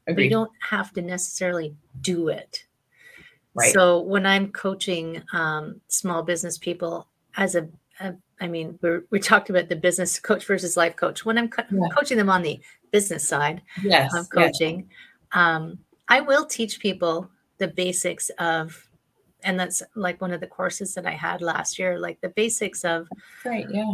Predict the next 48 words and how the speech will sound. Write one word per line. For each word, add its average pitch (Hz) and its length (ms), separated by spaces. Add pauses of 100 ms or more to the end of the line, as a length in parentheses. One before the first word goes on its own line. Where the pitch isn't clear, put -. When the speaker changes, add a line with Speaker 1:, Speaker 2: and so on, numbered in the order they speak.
Speaker 1:
what's 214 280
going 262 240
on? 185 220
What 208 140
are 254 40
you 233 120
looking 226 300
at? 156 340 (300)
What 208 340
do 233 80
you 226 60
need 214 180
to - 140
understand? 175 640
What 180 160
are 185 140
the 175 120
Speaker 2:
Mm-hmm. - 180
Speaker 1:
key 196 520
things 175 300
you 175 80
need 165 200
to - 140
understand 165 540
when 160 100
you're 156 140
looking 175 400
at 156 120
it? - 140
So 175 300
when 170 400 (240)
you 180 80
do 320 240
outsource 190 560
it, 180 220
when 208 120
it 208 80
comes 220 260
back, 226 360
you 226 100
can 196 220
look 214 160
at 170 180
it 180 160
with, 185 260 (280)
like, 180 280
a, 180 240 (920)
a 170 480